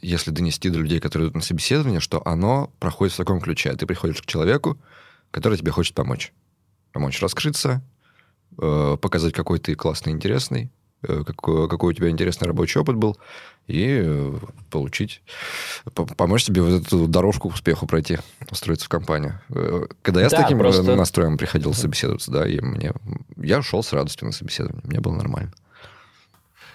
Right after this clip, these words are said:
Speaker 2: Ну вот о том и речь. Э, вот я вначале сказал то, что мы оба заинтересованы.
Speaker 1: Мгм.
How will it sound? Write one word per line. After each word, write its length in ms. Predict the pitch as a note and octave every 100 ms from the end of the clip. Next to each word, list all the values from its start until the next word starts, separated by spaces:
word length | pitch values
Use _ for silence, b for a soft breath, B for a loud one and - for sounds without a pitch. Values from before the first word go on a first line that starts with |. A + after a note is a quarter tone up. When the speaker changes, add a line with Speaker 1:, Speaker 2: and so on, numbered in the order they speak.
| B B _ -
Speaker 2:
Ну 260 | - C3
вот 180 | D3 D3+
о 60 | -
том 180 | E3+ E3
и 60 |
речь. 260 | F3+ - A2
Э, 240 | G#2 G#2
вот 200 | G2+ G2+ A2
я 240 | A#2+ A#2
вначале 420 | - B2+ B2+ C3+
сказал 280 | - D3+ F3+
то, 80 | -
что 160 | -
мы 120 | B2 B2+
оба 280 | C#3 A#2+
заинтересованы. 800 | G#2 G#2 A#2 A#2 D#3 C#3 F#2+ E2 -
Speaker 1:
Мгм. 400 | G2 E2+ D2+ G2